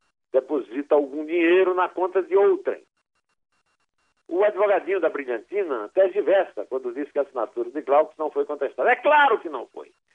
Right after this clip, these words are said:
Em nenhum momento ninguém contestou a assinatura do Glaucus. Nem o próprio Glauco, ele disse que o cara foi ao hospital pegar as assinaturas dele.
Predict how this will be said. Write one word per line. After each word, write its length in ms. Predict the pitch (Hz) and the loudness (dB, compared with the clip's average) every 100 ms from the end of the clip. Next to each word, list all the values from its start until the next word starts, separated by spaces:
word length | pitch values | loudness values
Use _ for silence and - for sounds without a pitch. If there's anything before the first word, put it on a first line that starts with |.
| - | -6
Em 140 | 262 | -4
nenhum 220 | 269 277 | -2 0
momento 360 | 269 208 262 285 | 2 2 0 -2
ninguém 440 | 269 190 233 269 | -6 -2 0 0
contestou 560 | 190 180 139 110 - 202 | 0 -2 -2 -8 0 2
a 40 | |
assinatura 380 | 208 302 - 180 | 2 -4 -4 -4
do 120 | 175 | -4
Glaucus. 320 | 117 147 - _ _ _ | 0 0 0 _ _ _
Nem 160 | 226 254 | -4 -4
o 60 | |
próprio 340 | - 175 - - | 0 0 0 0
Glauco, 260 | 151 180 | 0 0
ele 120 | 180 | -2
disse 200 | 151 226 - | -4 -12 -12
que 80 | 143 | -18
o 400 | _ _ _ - | _ _ _ -2
cara 180 | 170 | 0
foi 160 | 170 185 | 2 2
ao 60 | 220 | 0
hospital 580 | - 185 - 226 254 | 0 -6 2 2 4
pegar 280 | 180 117 117 | 2 0 0
as 100 | 107 | -2
assinaturas 580 | 104 - 98 - 98 85 | -6 -10 -12 -6 -6 -6
dele. 200 | - - | -12 -18